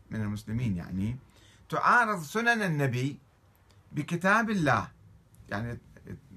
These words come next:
تعرضها عليه، وشدة الإنكار عليهم. هذا عنوان الباب مالته بال-،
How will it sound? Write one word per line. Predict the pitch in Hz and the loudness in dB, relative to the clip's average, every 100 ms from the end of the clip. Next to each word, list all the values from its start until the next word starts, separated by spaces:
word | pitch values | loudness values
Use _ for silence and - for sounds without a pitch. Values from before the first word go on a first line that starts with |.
| 98 | -14
تعرضها | 120 113 151 117 | -8 -6 -4 -4
عليه، | 69 98 85 - - - - - - - | -4 -6 -8 -14 -20 -20 -20 -20 -20 -2
وشدة | 160 160 220 196 202 | -2 0 -2 -2 -2
الإنكار | 175 170 165 196 196 | -4 -4 0 2 2
عليهم. | 175 139 123 117 | 2 -2 -2 2
هذا | 190 208 | 2 2
عنوان | - 185 214 202 | 2 2 4 2
الباب | 170 160 156 | 4 4 4
مالته | 113 92 87 - | 2 -2 -4 -10
بال-، | - 117 104 | -8 -6 -8